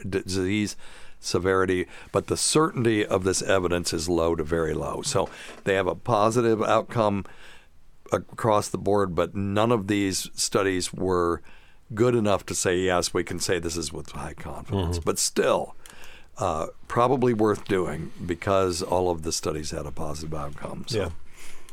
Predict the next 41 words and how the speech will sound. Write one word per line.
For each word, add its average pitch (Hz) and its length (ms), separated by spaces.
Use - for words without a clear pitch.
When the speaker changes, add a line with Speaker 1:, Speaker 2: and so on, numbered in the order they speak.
Speaker 2:
Yeah. 90 80
Speaker 1:
um, 78 260
and 110 220
we, 170 260
we 175 160
need 147 200
better 82 240
studies 73 420
than - 140
this. - 220
Speaker 2:
Mm-hmm, 85 420
mm-hmm, 87 280
mm-hmm. 95 120
Speaker 1:
But 92 280
I 95 100
love, 101 720
uh, 87 300
how 95 240
they 92 160
put - 240
this 95 180
together. 110 400
This 87 200
is 87 120
exactly 90 580
the 87 140
right 85 320
way 82 360
to - 200
do 80 360
a, 78 180
a - 240
study 87 300
where 80 160
you're 80 100
compiling 85 760
data 82 300
from 80 220
multiple 76 420
studies. - 420
So, - 240